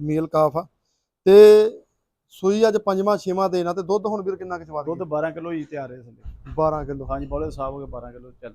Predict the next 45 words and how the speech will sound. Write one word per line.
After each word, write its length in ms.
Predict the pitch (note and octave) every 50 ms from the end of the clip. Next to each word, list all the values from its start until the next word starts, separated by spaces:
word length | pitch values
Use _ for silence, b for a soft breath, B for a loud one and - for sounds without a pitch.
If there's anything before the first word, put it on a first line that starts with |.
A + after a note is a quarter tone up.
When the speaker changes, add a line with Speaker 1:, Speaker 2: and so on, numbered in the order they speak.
| _ _
Speaker 1:
ਠੀਕ 220 | E3+ E3 D3+ C3 C#3
ਹੈ 80 | C3+
ਜੀ। 120 | B2 A#2+ A2 _ _ _ _ _
Speaker 2:
ਹਾਂਜੀ, 120 | B2+ B2+ B2+
ਝੋਟੀ 180 | E3+ F3 E3+ F3
Speaker 1:
ਐ 60 | F#3
Speaker 2:
ਬਹੁਤ 220 | F#3 D3+ E3 F3+ C#3+
ਠੰਡੀ 220 | D3 D#3 E3 F3
ਹੈ 60 | E3+
ਸੰਧੂ 120 | C#3 C3+ C#3
Speaker 1:
ਖਰੀ 140 | F3+ F#3+
ਹੈ 40 | G3+
Speaker 2:
ਸਾਹਿਬ। 120 | G3+ G#3 F3+
Speaker 1:
ਬਿਲਕੁਲ 260 | G3 F#3+ F#3+ G3 F#3
ਚੋਣ 220 | - F3+ F3 E3+
ਚਾਣ? 200 | D3+ E3+ E3 E3 D3+ _ -
Speaker 2:
ਬਿਲਕੁਲ 400 | D#3+ F3 G3+ G3 - E3+ D#3+ D3+
ਜੀ 120 | D3 D3+
ਐਨ। 160 | C#3+ C#3 C#3 C3+ _ _ _ _ _ _ _ _ _ _
Speaker 1:
ਠੀਕ 200 | - D3 C#3 B2+
ਹੈ 60 | C3 C3
ਜੀ। 100 | B2+ G#2 _ _ _ _ _ _
Speaker 2:
ਡੰਗਰ 240 | E3 E3 E3 F#3+ F#3+
ਮਾੜਾ 240 | F3 E3+ E3+ F3 F#3
ਤਾਂ 80 | F#3+
ਸੰਧੂ 200 | E3 D#3+ E3 F3
ਸਾਹਿਬ 180 | E3 F3 F3 F3
ਆਪਾਂ 200 | E3+ E3 E3 D#3
ਲੈਂਦੇ 300 | C#3 C3 B2+ B2 B2 D3+
ਹੀ 60 | D#3
ਨਹੀਂ 120 | D3 C#3
ਆ 40 | C3
ਜੀ। 280 | B2+ B2 A#2+ - - D3
Speaker 1:
ਲਓ 140 | D#3 F3 F#3+
ਦੋਸਤੋ 380 | G#3 G#3+ - - G#3+ G#3+ G#3+
ਚੰਗੀ 380 | G3+ G#3+ F#3+ F#3 F3 E3+ G3 F#3
ਖਰੀ 300 | D#3+ E3 F3 E3+ F3+ E3
ਝੋਟੀ 340 | E3+ F#3+ F#3 - E3+ E3 D#3
ਆ, 180 | D3 D3+ D#3
ਚੋਣ 320 | D#3 - - E3 E3 E3+ E3
ਚਾਣ 120 | D#3+ F3
Speaker 2:
ਕੋਈ 100 | F3 E3+
Speaker 1:
ਵਾਲੇ 80 | E3+ E3+
Speaker 2:
ਨਾ। 100 | E3 E3
Speaker 1:
ਪਾਸਿਓਂ। 240 | D#3+ C#3+ D3+ E3+